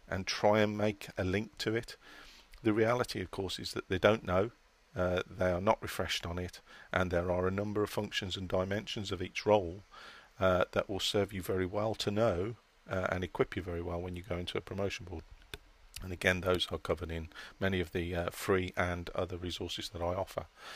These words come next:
Um, so tell me what you know about the role you're applying for. Um,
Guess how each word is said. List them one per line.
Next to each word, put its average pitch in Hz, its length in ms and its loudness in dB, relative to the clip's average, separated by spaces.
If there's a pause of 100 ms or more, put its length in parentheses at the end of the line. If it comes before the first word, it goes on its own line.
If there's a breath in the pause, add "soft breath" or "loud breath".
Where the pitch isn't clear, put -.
(560 loud breath)
Um, 117 320 4 (200)
so - 160 4
tell 147 240 2
me 151 100 0
what 120 160 0
you 117 80 -2
know 107 180 4
about 90 260 0
the 87 60 -6
role 98 260 -4
you're 90 160 -4
applying 101 340 -2
for. 80 320 -6 (640 loud breath)
Um, 101 320 6